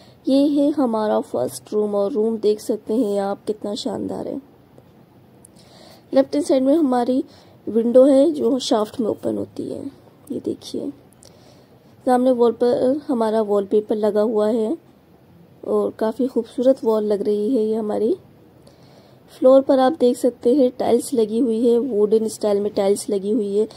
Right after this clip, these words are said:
तो ऐसा लग रहा है जैसे wooden work हुआ हुआ हो। ये देखिए, left hand side में single sofa है, fridge है, सामने हमारा kitchen है, और kitchen में भी आप देख सकते हैं, wooden work हुआ हुआ है, विंडो मिल जाती है,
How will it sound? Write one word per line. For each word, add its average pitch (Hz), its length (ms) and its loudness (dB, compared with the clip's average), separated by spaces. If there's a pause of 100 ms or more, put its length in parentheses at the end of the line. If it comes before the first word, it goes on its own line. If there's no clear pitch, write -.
(320)
तो 220 60 0
ऐसा 240 220 2
लग 240 100 4
रहा 240 100 2
है 233 60 4
जैसे 233 200 2
wooden 214 360 2
work 208 300 0
हुआ 208 160 0
हुआ 214 140 0
हो। 233 300 0 (800)
ये 202 60 -2
देखिए, 196 200 -8
left 214 260 -6
hand 247 100 -4
side 208 200 -2
में 220 140 -2
single 208 320 -2
sofa 196 400 -4
है, 233 220 -2 (640)
fridge 262 340 2
है, 254 180 4 (360)
सामने 262 420 2
हमारा 233 400 0 (140)
kitchen 220 420 -6
है, 220 80 -6
और - 280 -4
kitchen 262 220 -2
में 233 160 0
भी 233 80 0
आप 220 120 0
देख 214 180 0
सकते 220 240 -2
हैं, 214 120 0
wooden 202 280 -2
work 196 340 -4
हुआ 208 120 0
हुआ 202 120 0
है, 208 100 -4 (200)
विंडो 220 340 2
मिल 233 180 0
जाती 220 400 -2
है, 240 120 2